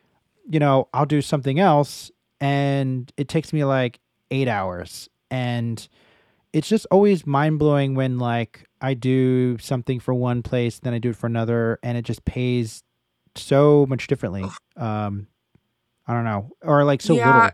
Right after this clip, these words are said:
Speaker 2: it's, like, uh, the
Speaker 1: <clears throat>
Speaker 2: bane of my fucking existence.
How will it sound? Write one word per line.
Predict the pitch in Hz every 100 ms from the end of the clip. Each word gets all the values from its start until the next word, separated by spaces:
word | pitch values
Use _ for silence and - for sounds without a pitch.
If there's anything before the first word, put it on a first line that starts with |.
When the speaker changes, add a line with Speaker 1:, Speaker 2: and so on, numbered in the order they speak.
| -
Speaker 2:
it's, | 240 - -
like, | 311 277 - - _ _ _ _ _ _ _ _ _ _ _ _ _ _ _ _
uh, | 202 202
the | 196
Speaker 1:
<clears throat> | 120
Speaker 2:
bane | 190 185
of | 208 -
my | 202 190 _ -
fucking | 190
existence. | 175 - 160 - 262 269 -